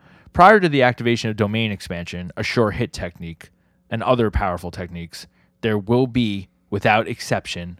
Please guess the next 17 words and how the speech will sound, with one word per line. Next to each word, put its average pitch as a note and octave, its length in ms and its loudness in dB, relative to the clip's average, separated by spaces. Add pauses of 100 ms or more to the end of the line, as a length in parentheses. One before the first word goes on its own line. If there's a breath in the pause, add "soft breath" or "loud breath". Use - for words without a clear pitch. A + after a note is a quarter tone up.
(140)
a G2 100 -8
spark. - 480 -10 (1300 soft breath)
Even D#3 260 2
Gojo C3 300 4
Satoru, A#2+ 520 0
with G2+ 140 -4
his G2+ 160 -2
immense G#2+ 340 -4
curse A2+ 260 -2
energy G#2 480 -4
efficiency, F#2 760 -8 (160)
is G2 160 -8
no G#2+ 220 0
exception G2+ 440 -4
to F#2+ 100 -14
this E2+ 180 -12
rule. F2 300 -10